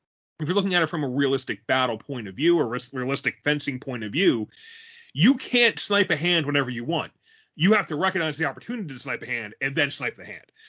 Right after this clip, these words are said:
you know? And that's kind of the thing. That's, that's kind of the counter argument to called shots, which is you're only half in control of what's happening here. You can wanna take a headshot or a leg shot or whatever,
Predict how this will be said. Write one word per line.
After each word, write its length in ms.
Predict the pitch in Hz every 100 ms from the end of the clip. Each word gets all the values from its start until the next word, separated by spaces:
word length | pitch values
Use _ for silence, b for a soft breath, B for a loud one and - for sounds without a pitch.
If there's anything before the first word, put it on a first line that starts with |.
| B
you 120 | - 135
know? 240 | 135 139
And 100 | 147
that's 160 | 180 202
kind 140 | 226
of 60 | 185
the 60 |
thing. 260 | 170 175 160
That's, 160 | 170 -
that's 220 | 180 156
kind 400 | - 262 294 311
of 80 | 226
the 80 |
counter 280 | 185 190 175
argument 280 | 160 151 143
to 60 | 131
called 260 | 156 127
shots, 300 | - 160 113
which 100 | 143
is 140 | 131 123 B B B
you're 200 | 160 302
only 180 | 381 233
half 300 | 180 208 185
in 60 |
control 400 | 165 160 - 202
of 60 | 156
what's 160 | 123 117
happening 360 | 190 185 117
here. 260 | 101 95 92 B B
You 140 | 247
can 200 | 254 165 147
wanna 280 | 220 311
take 260 | 226 170 143
a 60 | 131
headshot 580 | 131 110 - 131 131
or 100 | 131
a 80 | 117
leg 240 | 120 135 131
shot 260 | 147 123
or 140 | 120 117
whatever, 500 | 120 113 113 117